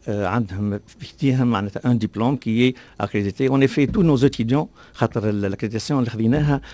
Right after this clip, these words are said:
آه، elle était ريتروactif، c'est-à-dire depuis deux mille dix-huit، les étudiants اللي خذاو لي، آم، لي ديبلوم من عند ميتيك sont tous، آه، holder متاع، آه، ان ديبلوم اكريديتي. Ce qui est très important.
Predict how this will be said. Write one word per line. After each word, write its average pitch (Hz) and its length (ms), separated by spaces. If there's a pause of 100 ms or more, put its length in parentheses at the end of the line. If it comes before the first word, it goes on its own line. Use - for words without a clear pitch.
(280)
آه، 104 640
elle 113 40
était 117 400 (160)
ريتروactif، 113 800
c'est-à-dire 110 420 (300)
depuis 151 220
deux 127 100
mille 120 160
dix-huit، 113 640
les 101 100
étudiants 123 240
اللي 123 200
خذاو 110 380 (420)
لي، 104 340
آم، 90 720 (260)
لي 110 60
ديبلوم 113 340
من 101 100
عند 98 200
ميتيك 151 520
sont 120 320
tous، - 220 (440)
آه، 107 920
holder 123 400 (200)
متاع، 110 380 (100)
آه، 110 540
ان 104 60
ديبلوم 117 380
اكريديتي. 107 440 (320)
Ce 120 40
qui 107 200
est - 140
très 110 120
important. 92 380